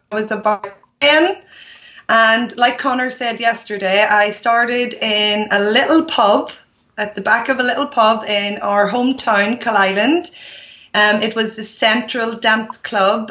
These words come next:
and my teacher then was Miss Helen Doris. Um, I started off by doing, um, our All Ireland Championships.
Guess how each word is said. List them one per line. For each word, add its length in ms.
and 720
my 220
teacher 500
then 380
was 560
Miss 260
Helen 340
Doris. 600
Um, 320
I 100
started 400
off 240
by 140
doing, 520
um, 580
our 280
All 240
Ireland 540
Championships. 1120